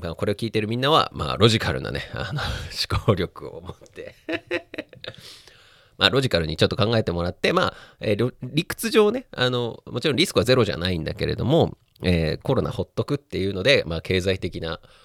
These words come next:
えー、ところでね、人が死んでいっちゃうっていうリスクよりは、あの、まあ、そのね、メッセンジャーアールエヌエーが突然的にうまいこと結合してディーエヌエーになって、さらに取り込まれる確率みたいなのっていうリスクよりは、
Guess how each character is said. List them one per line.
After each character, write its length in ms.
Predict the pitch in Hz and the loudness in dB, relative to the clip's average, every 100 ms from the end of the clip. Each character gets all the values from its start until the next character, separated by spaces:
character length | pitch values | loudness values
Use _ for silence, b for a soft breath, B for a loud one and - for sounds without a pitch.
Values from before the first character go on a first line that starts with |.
| b b | b b
え 280 | - 67 - - | -6 -4 -4 -8
ー、 20 | |
と 140 | - | -8
こ 100 | - | -4
ろ 80 | 76 | -4
で 140 | - - | -4 -6
ね、 180 | 73 - | -8 -8
人 200 | - 82 | -4 -2
が 80 | 76 | 0
死 140 | 85 | -2
ん 80 | 82 | 0
で 80 | 90 | 0
い 40 | |
っ 60 | - - | -2 -2
ち 120 | 71 | 0
ゃ 40 | |
う 60 | 127 | 2
っ 20 | |
て 220 | - - | 0 0
い 200 | 127 131 | 2 4
う 40 | 127 | 4
リ 80 | |
ス 100 | 165 | 2
ク 120 | - 98 | 2 2
よ 100 | 95 | 4
り 100 | 92 | 4
は、 380 | 131 113 - - | 6 4 0 -2
あ 180 | - 139 | -2 0
の、 500 | 65 65 58 - - | -2 -2 -4 -8 -10
ま 140 | 82 76 | -4 0
あ、 20 | |
そ 100 | 82 | 0
の 100 | 76 | 2
ね、 220 | 82 80 | 0 -2
メ 100 | - | -4
ッ 40 | 71 | 0
セ 100 | 95 | 2
ン 40 | |
ジ 80 | 87 | 4
ャ 60 | |
ー 20 | 82 | 6
ア 60 | |
ー 40 | 95 | 6
ル 100 | 95 | 6
エ 100 | 98 | 6
ヌ 100 | 98 | 4
エ 100 | 92 | 4
ー 20 | |
が 80 | 76 | 0
突 300 | 92 - 95 | -4 -6 -2
然 260 | 98 98 | 0 0
的 260 | 92 87 92 | 0 0 0
に 220 | 90 87 B B B | -2 -4 B B B
う 120 | 90 | 6
ま 140 | 98 120 | 10 10
い 60 | |
こ 140 | 98 87 | 8 0
と 80 | |
結 300 | 78 87 - | -2 -2 -2
合 120 | 90 90 | -2 -2
し 80 | |
て 80 | - | 0
デ 120 | 80 | -2
ィ 60 | 90 | 0
ー 40 | 95 | 0
エ 20 | |
ヌ 100 | 101 | 0
エ 40 | |
ー 20 | 95 | -2
に 100 | 73 | -2
な 140 | 73 | -4
っ 20 | |
て、 200 | - - | -4 -8
さ 160 | - 98 | 0 4
ら 80 | 95 | 4
に 120 | 71 | 2
取 220 | - 87 | 2 2
り 40 | - | 4
込 60 | |
ま 140 | 95 98 | 4 4
れ 80 | |
る 80 | 98 | 4
確 240 | - - 92 | 2 0 0
率 280 | 92 - 92 | 0 -2 -4
み 120 | 95 | -2
た 120 | 80 | -2
い 60 | 76 | -4
な 80 | |
の 200 | - - | -8 -12
っ 520 | - - - - _ _ | -14 -16 -16 -18 _ _
て 80 | 98 | 6
い 100 | 107 | 8
う 100 | 117 | 8
リ 100 | 120 | 6
ス 160 | - - | 2 -4
ク 200 | - - _ _ | -6 -8 _ _
よ 160 | 101 120 | 6 8
り 100 | 92 | 8
は、 400 | 110 85 - | 8 6 0